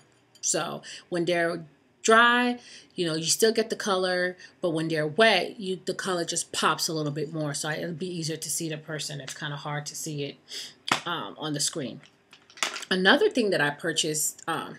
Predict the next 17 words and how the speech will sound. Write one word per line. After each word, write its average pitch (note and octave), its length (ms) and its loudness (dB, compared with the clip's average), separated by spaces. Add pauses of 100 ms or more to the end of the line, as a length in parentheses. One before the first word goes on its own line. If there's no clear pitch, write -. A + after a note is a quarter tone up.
just B3 300 4
yesterday D3 640 0 (300)
from D#3 260 -2
Black D3 280 0
Radiance D3+ 480 0
was E3+ 160 -4
this G#3+ 380 0
new F#3 520 0 (640)
Indelibly G3 800 2
Sheer F#3 400 4
Lip E3 320 -2
Tint - 460 -4 (460)
right C3 180 -8
here. - 320 -16 (1400)
Looks G3 220 -10
like A3 300 -10
this. F3+ 1120 -6